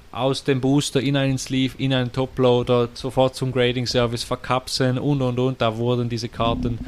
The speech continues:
eingeklebt, die großen Sticker zum Beispiel, oder die meisten Sticker. Dann wurden sie in irgendwelchen mit Gümeli, äh,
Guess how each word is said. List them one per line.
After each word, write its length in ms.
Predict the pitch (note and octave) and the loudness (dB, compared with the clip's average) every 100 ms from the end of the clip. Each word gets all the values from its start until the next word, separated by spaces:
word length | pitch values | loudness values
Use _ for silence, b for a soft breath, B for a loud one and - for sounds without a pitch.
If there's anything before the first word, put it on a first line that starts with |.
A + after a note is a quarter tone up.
| B B B | B B B
eingeklebt, 720 | A#2 E3 F3+ - D#3 D#3+ - | 2 2 2 0 2 2 0
die 80 | D3+ | -4
großen 800 | C#3+ D3+ D#3+ - D#3 D#3 D#3 D3+ | 0 2 0 -2 -2 0 -2 -4
Sticker 420 | - - D#3 - | -6 -4 -4 -4
zum 140 | C#3+ D3 | -4 -2
Beispiel, 720 | C#3 C#3 - - C3 C3 C3 | 0 0 -2 -2 0 0 -2
oder 180 | - A#2+ | -2 -2
die 80 | A#2 | -2
meisten 400 | A2+ A#2+ - B2 | -2 -2 -2 -6
Sticker. 400 | - B2 - A2+ | -4 -6 -2 -2
Dann 160 | G#2+ | 0
wurden 280 | G#2+ A2 G#2+ | -2 -2 -4
sie 260 | - G#2+ G2 B B B B | -4 -4 -4 B B B B
in 120 | A#2+ | 2
irgendwelchen 720 | B2 A2+ A2 G#2+ - A2 - | 2 4 2 2 -2 -6 -4
mit 120 | A2+ - - - | -6 -6 -16 -12
Gümeli, 540 | - F3 E3+ D3+ D3+ C#3 | 0 4 4 4 2 0
äh, 180 | B2+ | -4